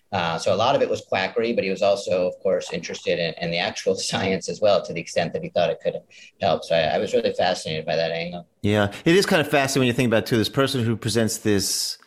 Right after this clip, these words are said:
Speaker 2: cold-blooded, um, you know, like, you think doesn't have a heart, is obviously,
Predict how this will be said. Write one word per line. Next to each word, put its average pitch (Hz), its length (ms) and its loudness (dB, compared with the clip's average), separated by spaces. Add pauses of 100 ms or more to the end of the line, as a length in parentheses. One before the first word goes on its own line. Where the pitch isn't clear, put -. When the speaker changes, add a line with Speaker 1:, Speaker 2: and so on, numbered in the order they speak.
(400)
Speaker 2:
cold-blooded, 120 1080 4 (680)
um, 90 720 0 (720)
you 110 140 0
know, 95 460 0
like, 82 300 0
you 107 100 0
think 113 240 0
doesn't 123 260 0
have 110 120 2
a 104 60 2
heart, 101 520 0
is 107 100 0
obviously, 101 800 2